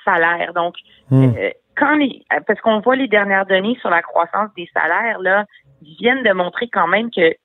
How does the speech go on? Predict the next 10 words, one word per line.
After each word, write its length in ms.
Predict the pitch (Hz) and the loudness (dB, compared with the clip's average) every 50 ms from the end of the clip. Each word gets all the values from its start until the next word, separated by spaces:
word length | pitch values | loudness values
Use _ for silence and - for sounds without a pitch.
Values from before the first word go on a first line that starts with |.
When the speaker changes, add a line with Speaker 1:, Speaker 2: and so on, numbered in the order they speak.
| - _ _ _ _ - - _ _ _ - | -20 _ _ _ _ -20 -20 _ _ _ -12
Speaker 1:
les 120 | 170 160 - | -12 -8 -4
salaires 340 | - 156 156 165 170 156 - - | -2 0 0 0 0 -2 -4 -8
augmentent 420 | 139 147 156 175 185 185 180 170 | -8 -4 -2 -2 -2 -2 -2 -2
de 80 | - 160 | -4 -4
plus 220 | - - - 185 | -4 -4 -4 -2
en 100 | 214 190 | -2 -2
plus 140 | 175 - 202 | -2 -2 -6
rapidement 540 | 190 185 175 - - - - 170 165 170 170 | -4 -4 -4 -6 -6 -10 -6 -4 -2 -2 -2
au 40 | 170 | -4
Québec. 360 | - - 156 170 180 180 | -6 -6 -2 0 0 0